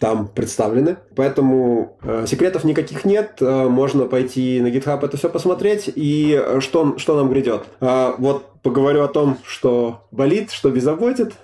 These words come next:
что беспокоит. Эм, я занимаюсь, э, сейчас в основном, э, принесением в В восемь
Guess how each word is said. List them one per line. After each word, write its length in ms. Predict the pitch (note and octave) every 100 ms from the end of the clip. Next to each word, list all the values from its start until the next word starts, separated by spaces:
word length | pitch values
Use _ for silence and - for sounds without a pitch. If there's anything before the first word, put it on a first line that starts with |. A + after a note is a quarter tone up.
| -
что 180 | - C3
беспокоит. 640 | D3 - E3+ G3 F#3+ -
Эм, 560 | - B2+ C3 B2+ B2 A#2 - -
я 440 | B2+ A2 C3 E3+
занимаюсь, 760 | C#3 C#3+ C#3 C#3 C3+ C3+ - -
э, 400 | - A#2+ A#2 A#2
сейчас 520 | A#2 - A2+ A#2+ -
в 80 | A#2
основном, 640 | A#2 B2 B2+ C#3+ C#3 - - -
э, 640 | G#2+ A#2+ B2 B2 B2 A#2 G2+
принесением 840 | A2+ A#2+ A#2+ D#3 C#3+ C#3+ C3+ B2
в 600 | A2+ G2 F#2 G2 A#2 A2+
В 180 | A2 A2
восемь 580 | A2 D#3+ - D#3+ D3 C3+